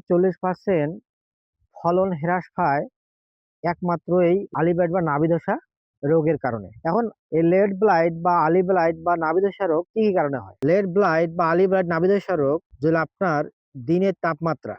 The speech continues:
ষোলো থেকে তেইশ ডিগ্রি সেলসিয়াস এবং রাতের তাপমাত্রা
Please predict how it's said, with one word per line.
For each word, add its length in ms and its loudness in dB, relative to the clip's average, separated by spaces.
ষোলো 260 0
থেকে 240 -2
তেইশ 320 2
ডিগ্রি 280 0
সেলসিয়াস 480 0
এবং 200 -6
রাতের 380 -2
তাপমাত্রা 540 -2